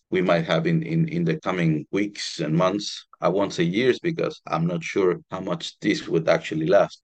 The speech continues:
When we talk about the ideology of Milei, he has obviously nurtured himself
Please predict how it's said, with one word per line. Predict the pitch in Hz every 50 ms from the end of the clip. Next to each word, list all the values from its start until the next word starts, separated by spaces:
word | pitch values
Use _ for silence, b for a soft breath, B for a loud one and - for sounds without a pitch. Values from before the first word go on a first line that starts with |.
| _
When | - 107 101 101
we | 104 101 92
talk | 101 120 113 -
about | 120 110 104 104 98 98 98 95 - - _ - _ _ _ _
the | 90 82 82 80 80 78 -
ideology | 82 87 85 87 101 113 127 127 110 87 82 92
of | 87 82
Milei, | 80 87 85 87 90 85 80 82 - - _ _
he | _ - 101 87
has | 87 92 87 80 92
obviously | 90 90 92 87 82 80 87 87 85
nurtured | 85 90 98 107 110 - - 92 82 80
himself | - 85 80 - 85 76 76 - -